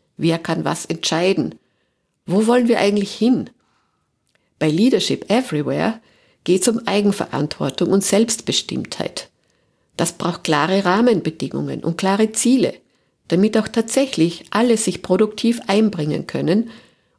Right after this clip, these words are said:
und nicht ihre Energie in Interessens- und Rollenkonflikten vergeuden. Solange strukturelle Ursachen nicht beseitigt werden,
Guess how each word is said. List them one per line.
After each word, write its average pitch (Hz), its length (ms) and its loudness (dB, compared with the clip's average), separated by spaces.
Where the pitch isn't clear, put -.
und 202 160 2
nicht - 320 0
ihre 208 160 4
Energie 180 580 2
in - 160 0
Interessens- 175 680 0
und 185 140 2
Rollenkonflikten 170 1040 0
vergeuden. 160 640 -2
Solange 202 520 2
strukturelle 208 720 2
Ursachen 170 600 0
nicht 269 220 0
beseitigt 175 600 -2
werden, 135 400 -4